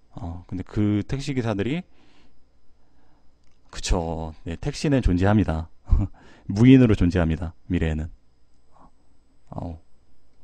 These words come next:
근데 되게 먼 미래 같은데 그렇게 멀지 않았다고 해요. 어. 또 근데 당장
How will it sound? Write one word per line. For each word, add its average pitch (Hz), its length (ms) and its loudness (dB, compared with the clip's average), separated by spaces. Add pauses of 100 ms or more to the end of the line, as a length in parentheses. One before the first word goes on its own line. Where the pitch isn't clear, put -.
(520)
근데 95 120 -4
되게 104 240 4
먼 98 200 8
미래 120 200 6
같은데 87 680 2
그렇게 90 600 0 (560)
멀지 95 260 4
않았다고 87 480 -2
해요. 82 400 -8 (760)
어. 90 340 -14 (720)
또 120 300 4
근데 92 200 0 (280)
당장 98 420 2